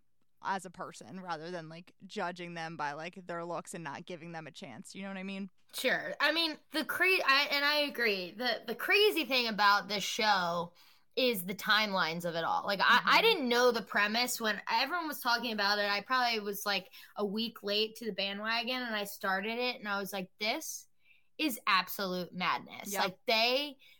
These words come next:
Speaker 2: one of the couples, which we'll get to, said, "I love you" on the fourth day.
Speaker 1: Oh, I,
Speaker 2: Fourth
Speaker 1: oh, it's
Speaker 2: day.
Speaker 1: absolutely
Speaker 2: And,
Speaker 1: crazy.
Speaker 2: and so they're in these pods. Basically, it's set up like there's a girl side of the house,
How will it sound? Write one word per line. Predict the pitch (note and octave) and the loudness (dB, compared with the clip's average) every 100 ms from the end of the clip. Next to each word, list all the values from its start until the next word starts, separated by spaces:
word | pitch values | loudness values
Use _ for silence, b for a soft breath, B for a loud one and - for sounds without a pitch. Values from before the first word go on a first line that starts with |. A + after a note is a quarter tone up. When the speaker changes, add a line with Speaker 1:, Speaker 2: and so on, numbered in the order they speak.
| b | b
Speaker 2:
one | A#3+ C#4+ F#4 | 0 2 4
of | G#4 | 2
the | G#4+ | 0
couples, | D4 C#4 D#4+ C4+ | 0 2 0 -2
which | C#4 - | -4 -4
we'll | A3+ | -2
get | G#3 G3+ | -2 -4
to, | - C4 C4+ B3+ - | -2 0 0 -2 -6
said, | - C#4 | -4 2
"I | C4 | 2
love | A#3 A#3 A#3+ | 4 2 2
you" | A#3+ | -2
on | G#3+ G#3 | -2 -2
the | G3+ | -6
fourth | - A3+ A3+ A3+ - | -8 -6 -6 -8 -4
day. | G3+ G#3 - - _ | 0 0 -4 -16 _
Speaker 1:
Oh, | G#3 G3+ | -8 -4
I, | F3 | 0
Speaker 2:
Fourth | D#4+ G4+ | 2 2
Speaker 1:
oh, | F#4 | 2
it's | F4 | 2
Speaker 2:
day. | D4+ D#4 G3 | 4 4 2
Speaker 1:
absolutely | G3 - G#3 F#3 | -2 -2 -6 -4
Speaker 2:
And, | G#3 C#4+ | -2 -2
Speaker 1:
crazy. | F#3 D4+ | 0 -2
Speaker 2:
and | D#4+ A3+ G3 | -2 -4 -6
so | D#4+ D4 C#4 C4 - _ _ - | 0 0 0 -6 -14 _ _ -10
they're | A#3 D4 | -4 -2
in | D#4 | -2
these | F4+ F#4 | -2 -2
pods. | - C4+ C4 - | 2 2 2 -2
Basically, | C4 - C#4+ C4 | -6 -4 -4 -4
it's | B3+ | -4
set | A#3+ A#3 | -2 -2
up | A#3 | 0
like | G#3+ G3+ - _ _ _ _ _ | -4 -4 -12 _ _ _ _ _
there's | A#3+ B3+ | 0 2
a | G#3+ | 2
girl | A3 A3 | 0 0
side | A3+ A#3 | 2 2
of | A#3 | 2
the | A3 | 2
house, | G#3+ | 2